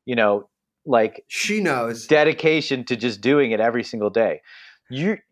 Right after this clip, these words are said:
Speaker 2: I bet if you looked at her ingredients and you parsed them out, it would be
Speaker 1: Sure.
Speaker 2: so much more consistent than we think it is.
Speaker 1: Yeah. But so you're not her. So what do you do and how do you make great pizza? Well, it's like everything is gonna be changing.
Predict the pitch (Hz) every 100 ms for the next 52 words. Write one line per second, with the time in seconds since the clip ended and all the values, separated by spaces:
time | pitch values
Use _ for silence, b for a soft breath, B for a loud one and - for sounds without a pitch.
0 | - 285 - 269 226 - 180 208 208 -
1 | - 160 160 143 143 143 135 120 120 135
2 | 147 147 - 135 131 131 135 131 131 135
3 | 107 104 135 156 - 143 151 135 143 139
4 | 127 - - 208 95 - _ _ _ -
5 | - - 190 190 190 180 165 147 147 131
6 | 127 117 151 151 151 127 127 127 131 113
7 | 113 95 76 156 160 - B B B 170
8 | - 185 165 208 214 202 127 131 110 113
9 | 147 127 156 175 170 120 123 117 110 117
10 | 127 131 131 123 110 120 117 - 156 -
11 | 104 117 110 - 156 147 - 160 156 -
12 | 165 190 214 214 185 131 151 135 123 113
13 | 147 139 139 110 107 101